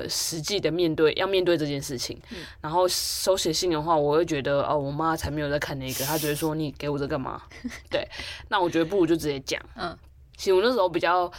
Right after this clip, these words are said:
Speaker 1: 在意的是要，除了要谈，就是到底可不可以搬出去之外，可能还有最在意的点是，就是小心肺的事情啊。因为我在想，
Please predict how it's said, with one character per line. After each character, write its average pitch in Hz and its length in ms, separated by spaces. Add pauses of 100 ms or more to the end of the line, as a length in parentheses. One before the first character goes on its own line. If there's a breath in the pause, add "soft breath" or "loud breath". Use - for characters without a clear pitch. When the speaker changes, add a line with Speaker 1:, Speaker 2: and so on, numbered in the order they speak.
(180 loud breath)
Speaker 1:
在 202 220
意 202 160
的 156 160
是 190 200
要， 165 220
除 165 220
了 165 80
要 180 260
谈， - 400
就 151 100
是 156 60
到 165 160
底 - 80
可 - 140
不 151 60
可 160 40
以 - 40
搬 147 180
出 151 120
去 151 120
之 139 140
外， 139 120
可 131 140
能 131 120
还 135 160
有 131 300 (300 loud breath)
最 202 120
在 180 180
意 180 40
的 160 100
点 135 220
是， 156 260
就 143 120
是 147 60
小 - 180
心 - 240
肺 - 180
的 - 80
事 - 160
情 - 280
啊。 - 160
因 226 80
为 233 40
我 170 240
在 185 160
想， 147 320